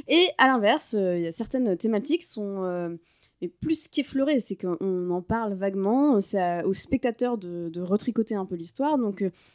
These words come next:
il y avait des choses très bien qui auraient pu, euh, faire de ce film un film intéressant. Euh, je sais pas, par exemple, euh, la relation de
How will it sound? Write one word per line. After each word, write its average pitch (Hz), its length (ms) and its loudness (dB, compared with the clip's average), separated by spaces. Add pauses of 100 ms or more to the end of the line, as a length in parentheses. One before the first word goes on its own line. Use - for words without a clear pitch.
il 202 40 0
y - 20 0
avait 202 80 0
des 208 120 -4
choses 226 280 -2
très - 180 -4
bien 247 220 2
qui 226 140 -4
auraient 180 120 -2
pu, 208 280 -4
euh, 185 100 2 (300)
faire 240 240 0
de 196 80 -4
ce 190 140 -6
film 240 320 0
un 185 120 -4
film 208 180 -2
intéressant. 185 400 -2 (340)
Euh, 180 200 0
je 165 100 -6
sais 165 140 -6
pas, 247 260 4
par 196 120 -2
exemple, 196 320 -2
euh, 170 480 0
la 196 100 -2
relation 202 480 2
de 175 380 0